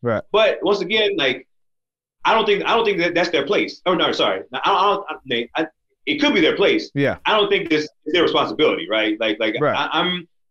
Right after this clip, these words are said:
Speaker 2: I'm, I'm of the opinion that, you know, people shouldn't idolize cele-, celebrities as much as they do, 'cause they're just people too, right?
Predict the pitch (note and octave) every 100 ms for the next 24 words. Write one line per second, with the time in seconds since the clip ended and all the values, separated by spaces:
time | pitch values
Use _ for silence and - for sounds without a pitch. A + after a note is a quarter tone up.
0 | _ A3+ C4+ A3+ - A3 C4 A3+ F#3 D3+
1 | D#3+ - F3 D#3+ D#3 D#3 E3+ C#3+ A#2+ A#2+
2 | _ _ _ _ _ A#2+ D#3 D3 C3+ -
3 | - _ _ _ _ _ _ _ _ _
4 | - _ _ _ D#3+ D#3+ A#2+ - - C4+
5 | A3 G3+ G3+ E3+ F#3 F3 D3+ C#3+ C3+ -
6 | F3+ F3+ - - F#3+ E3 D#3 D#3 C3+ C#3+
7 | D#3 D3 B2 C#3 C3+ - C#3+ - C3 F#2
8 | G2 G2+